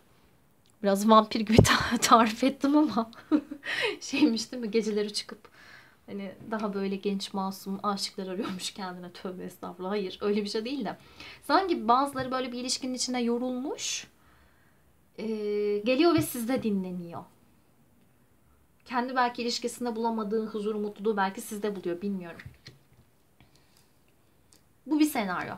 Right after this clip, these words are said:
<laughs> Şimdi çoğunluğu ilgilendiren senaryoya gelirsek. Aranızda şöyle bir engel durumu söz konusu olabilir. Birincisi, ee,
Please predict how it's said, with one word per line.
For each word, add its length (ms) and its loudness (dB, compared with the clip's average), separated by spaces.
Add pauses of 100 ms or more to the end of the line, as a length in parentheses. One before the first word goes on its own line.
(240)
<laughs> 100 0
Şimdi 340 -2
çoğunluğu 360 -2
ilgilendiren 580 2
senaryoya 500 -2
gelirsek. 600 -6 (540)
Aranızda 460 0
şöyle 340 0
bir 60 -6
engel 380 0
durumu 200 -2
söz 280 -8
konusu 300 -8
olabilir. 400 -8
Birincisi, 480 -6 (920)
ee, 600 -6